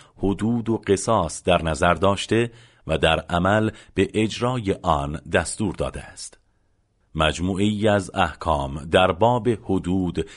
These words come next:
قصاص و دیات برای همین منظور است. اسلام ابتدا می‌خواهد تا افراد به اراده خود گناه را ترک کنند. دین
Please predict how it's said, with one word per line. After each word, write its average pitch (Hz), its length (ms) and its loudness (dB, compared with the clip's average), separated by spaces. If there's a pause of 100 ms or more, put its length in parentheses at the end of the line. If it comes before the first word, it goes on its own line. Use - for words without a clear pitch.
(200)
قصاص 120 680 0
و 71 240 2
دیات 117 540 0 (200)
برای 78 500 0
همین 90 380 -4
منظور 69 380 -8
است. - 380 -18 (640)
اسلام 123 600 0
ابتدا 110 400 4
می‌خواهد 92 840 2
تا 101 180 6 (100)
افراد 127 600 0
به 104 180 0 (100)
اراده 95 580 2
خود 82 460 0 (240)
گناه 85 400 2
را 76 220 2
ترک - 320 -4
کنند. - 500 -12 (600)
دین 90 400 0